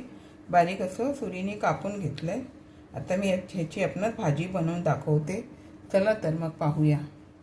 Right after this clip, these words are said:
हे बघा, मी पॅनमध्ये असं तेल तापून घेतलं आहे.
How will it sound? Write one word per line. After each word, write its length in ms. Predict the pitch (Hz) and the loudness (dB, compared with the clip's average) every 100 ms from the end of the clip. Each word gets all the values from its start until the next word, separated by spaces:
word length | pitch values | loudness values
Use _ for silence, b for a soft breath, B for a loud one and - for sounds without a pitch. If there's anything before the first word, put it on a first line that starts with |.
| - - - - - | -20 -20 -20 -16 -10
हे 120 | 202 | -8
बघा, 300 | 185 190 214 | -6 -2 0
मी 100 | 233 | 0
पॅनमध्ये 540 | 196 202 180 185 185 190 | 0 0 0 0 0 0
असं 180 | 185 202 | -2 -4
तेल 360 | 202 170 - | -2 -2 0
तापून 360 | 180 175 196 196 | -2 -2 -2 -2
घेतलं 320 | 175 165 | -2 -4
आहे. 100 | 147 | -4